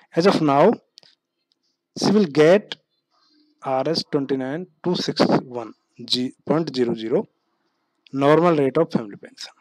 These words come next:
तो ये हो गई फैमिली पेंशन की बात। अब मैं आपको बताऊं दोस्तों कि बाकी की जो डिटेल्स हैं दोनों ही पीपीओ में, ऊपर जो डिटेल्स थी और अब नीचे जो डिटेल्स हैं,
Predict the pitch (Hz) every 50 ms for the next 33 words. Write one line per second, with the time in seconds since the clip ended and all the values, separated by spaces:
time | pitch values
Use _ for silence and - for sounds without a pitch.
0 | _ _ _ _ _ _ - - _ - 139 131 120 139 185 208 202 180 170 196
1 | 233 - - - 151 139 139 135 131 - 135 135 127 - 139 135 127 - 139 127
2 | 127 127 131 _ _ _ _ _ _ _ _ _ _ _ _ _ _ _ _ _
3 | _ _ _ - - _ _ - - 185 190 202 208 214 208 208 202 - 220 196
4 | 175 151 160 160 175 170 165 165 156 160 - 175 196 196 _ _ _ _ _ _
5 | _ _ _ _ _ _ _ _ - - 180 185 180 165 147 131 123 147 147 156
6 | 151 - 202 190 - 202 202 175 202 202 202 196 190 - _ _ _ _ - 143
7 | 147 147 156 160 170 170 160 165 165 165 160 _ _ _ _ _ _ _ _ _
8 | _ _ _ - 127 120 151 156 170 175 170 170 180 151 151 156 151 151 147 147
9 | 147 147 147 151 156 151 _ _ _ _ _ _ _ - - _ _ - 147 147
10 | 147 151 156 156 156 156 147 147 143 135 151 151 151 147 147 151 - 151 147 156
11 | 151 _ _ _ _ _ _ _ _ - 156 170 175 170 165 160 151 156 151 151
12 | 180 180 165 165 156 151 135 - 131 123 120 113 - - _